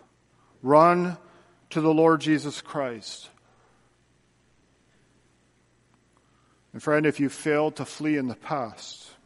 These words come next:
you know how captivating this sin is, how addictive it is. And you cannot, you know you cannot,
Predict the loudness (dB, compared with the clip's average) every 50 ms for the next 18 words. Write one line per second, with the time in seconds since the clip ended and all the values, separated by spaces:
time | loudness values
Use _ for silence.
0 | _ _ _ _ _ _ _ _ _ _ _ _ _ _ _ _ _ _ _ _
1 | _ _ _ _ _ _ _ _ _ _ _ _ -20 _ _ _ _ _ _ _
2 | _ _ _ _ _ _ -2 0 2 2 4 4 4 4 4 2 0 0 0 0
3 | 0 0 -4 -6 -2 -2 -2 -2 -2 -6 -8 -4 -2 -2 -4 -4 -6 -10 -14 -16
4 | -18 -16 -4 -4 -4 -4 -4 -6 -12 -8 -6 -6 -6 -4 -6 -8 -10 -10 -10 -10
5 | -10 -10 -12 -18 -20 -20 -20 -20 _ _ _ _ _ _ _ _ _ _ _ _
6 | _ _ _ _ _ 0 2 2 2 0 -2 -2 0 0 0 0 -4 -8 -8 -8
7 | -8 -8 -10 -10 -10 -12 -16 -18 -20 -20 -20 -20 -20 -20 -20 _ _ _ _ _
8 | _ _ _ _ _ _ _ _ _ _ _ _ _ _ _ _ _ _ _ _
9 | _ _ _ _ _ _ _ _ _ _ _ _ _ -6 -2 -2 -2 -4 -6 -6
10 | -4 -4 -2 -2 -2 -2 -4 -8 -14 -16 -10 -6 -4 -4 -2 0 0 2 2 2
11 | 2 0 -2 -4 -4 -4 -2 -2 -2 -6 -6 -12 -18